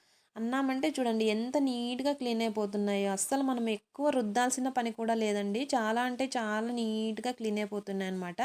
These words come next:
just అలా తోమేసామనుకోండి, చక్కగా క్లీన్ అయిపోతాయి అన్నమాట. ఒక్కసారి అలా వేయగానే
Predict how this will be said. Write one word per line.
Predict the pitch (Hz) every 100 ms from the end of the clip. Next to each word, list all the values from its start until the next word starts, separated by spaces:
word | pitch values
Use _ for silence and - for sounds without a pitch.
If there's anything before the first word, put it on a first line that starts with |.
| 381 - - - - -
just | 240 240 -
అలా | 277 262 277 285
తోమేసామనుకోండి, | 254 233 233 247 240 226 220 220 208 208 202 214 _ _ _ _ - _
చక్కగా | 226 220 _ 233 233 311
క్లీన్ | 294 233
అయిపోతాయి | 220 208 202 196
అన్నమాట. | 190 185 175 180 - - - - _ - - _ _ _ _ _ _ _ _ _ _ _ _ _ _ _ _ -
ఒక్కసారి | 202 240 233 240 262
అలా | 233 220
వేయగానే | 208 202 214 214 214